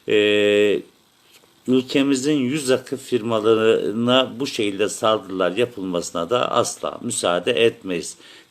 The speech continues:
Dilimizin döndüğü ölçüde. Peki bu uluslararası firmalar, işte, e, Sayın Cumhurbaşkanımızın da, e,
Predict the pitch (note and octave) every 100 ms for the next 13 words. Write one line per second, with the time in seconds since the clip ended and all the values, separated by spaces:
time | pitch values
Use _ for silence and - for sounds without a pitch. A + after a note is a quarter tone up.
0 | - A#2+ G#2 F#2 A#2+ F#2+ G#2+ G2+ G#2 A#2
1 | G2+ F#2 G2 F#2 D#2 - - - - E3
2 | F3 E3+ F3 E3 E3+ - F3+ D#3+ - D#3+
3 | - F3 E3+ D#3+ D#3 B2 C3+ C#3 - C#3+
4 | C#3 - - - - C3+ C3 A#2+ D3 C#3+
5 | D3 D#3 C#3+ C#3 - D3+ C#3+ D3 C3+ D3+
6 | C3+ A2+ G2+ - - - _ - G#2+ G#2+
7 | G#2 G2+ G2+ G2+ G2+ G2 G2 F#2+ F#2 C#2+